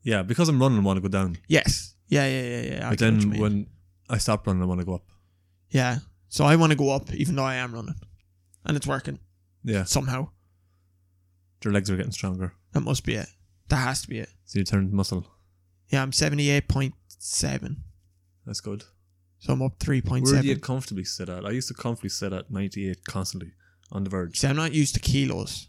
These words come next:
Speaker 2: I'm only getting used to kilo. So I
Speaker 1: Right.
Speaker 2: used to be, I'm, I'm comfortable at, like, twelve stone.
Speaker 1: Which is?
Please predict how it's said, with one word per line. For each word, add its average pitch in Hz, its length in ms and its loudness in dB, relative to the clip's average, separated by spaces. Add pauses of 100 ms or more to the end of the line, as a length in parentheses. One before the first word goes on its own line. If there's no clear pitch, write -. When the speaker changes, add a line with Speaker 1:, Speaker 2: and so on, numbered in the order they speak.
(120)
Speaker 2:
I'm 123 80 -2
only 139 140 0
getting 139 260 -2
used - 200 -6
to - 140 -6
kilo. - 340 -6 (320)
So - 160 2
I 135 120 4
Speaker 1:
Right. 139 100 4
Speaker 2:
used 143 160 4
to - 60 -8
be, 143 260 2
I'm, 135 300 0
I'm 139 220 0
comfortable 139 460 -2
at, 131 80 -4
like, 127 180 -6
twelve 127 440 -6 (360)
stone. 135 420 -4 (1500)
Speaker 1:
Which 110 220 -12
is? 98 300 -16